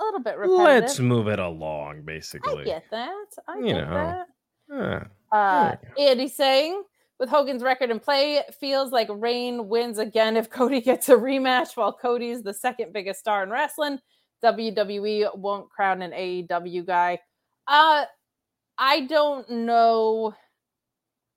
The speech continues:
Speaker 1: for a lot of reasons if that's necessarily true. I think W W E is very interested in making money, and I think W W E is very interested in setting a precedent of,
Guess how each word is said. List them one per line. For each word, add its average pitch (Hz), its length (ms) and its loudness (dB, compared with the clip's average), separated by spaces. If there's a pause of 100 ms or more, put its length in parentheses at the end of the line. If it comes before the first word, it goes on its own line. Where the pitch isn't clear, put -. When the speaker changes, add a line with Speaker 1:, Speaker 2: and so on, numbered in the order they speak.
(600)
Speaker 1:
for 247 160 4
a 220 60 8
lot 196 260 4
of 185 120 -2
reasons 180 340 -8
if 165 100 -10
that's 156 240 -6
necessarily - 640 -14
true. 92 380 -14 (460)
I 220 120 4
think 226 380 -4 (200)
W 214 260 0
W 208 280 -2
E 208 60 2
is 196 100 -2
very 226 260 0
interested 202 580 -4
in 185 280 -2 (140)
making 185 360 -6
money, 254 340 -4
and 196 140 -8
I 190 80 -2
think 208 240 -4
W 202 260 -2
W 185 320 -4
E 185 240 -4
is 180 120 -8
very 202 240 0
interested 190 400 -10
in 180 100 -8
setting 196 360 -4
a 175 200 -6
precedent 196 760 -2
of, 170 480 -2